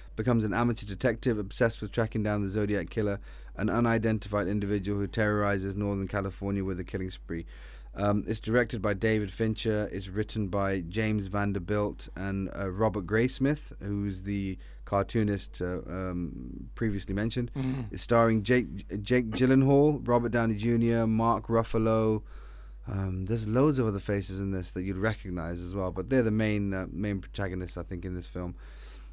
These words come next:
Speaker 2: And great performances by all. Th-, uh, uh, I, I really like Jake
Speaker 1: It's,
Speaker 2: Gyllenhaal
Speaker 1: it's,
Speaker 2: in this.
Speaker 1: it's, it's an interesting film. All right, it's one of David Fincher's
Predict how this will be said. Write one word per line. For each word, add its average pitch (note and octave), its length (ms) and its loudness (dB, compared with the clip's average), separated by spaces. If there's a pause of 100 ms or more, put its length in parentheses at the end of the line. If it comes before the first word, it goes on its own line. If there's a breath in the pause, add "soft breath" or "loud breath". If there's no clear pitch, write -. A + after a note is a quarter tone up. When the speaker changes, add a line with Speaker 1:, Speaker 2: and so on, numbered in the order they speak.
(600 soft breath)
Speaker 2:
And C3+ 140 2
great A#2+ 180 4
performances A#2 520 0
by G#2 140 -2
all. A2 260 2
Th-, A2+ 140 -10
uh, A#2+ 480 -2 (160)
uh, - 100 -12
I, - 160 0
I E3 160 2
really C#3+ 340 4
like A#2+ 240 4
Jake A2 240 0
Speaker 1:
It's, E3 320 6
Speaker 2:
Gyllenhaal C3+ 100 0
Speaker 1:
it's, F3+ 180 4
Speaker 2:
in - 60 -8
this. F3+ 80 6
Speaker 1:
it's, - 300 2 (520)
it's D3+ 200 6
an D#3 160 0
interesting D#3+ 480 2
film. B2+ 340 -2 (500)
All G2+ 60 -4
right, G2+ 280 -2 (240)
it's - 500 -4 (680 soft breath)
one B2+ 460 6
of A2+ 580 2
David A#2+ 320 6
Fincher's A2+ 840 0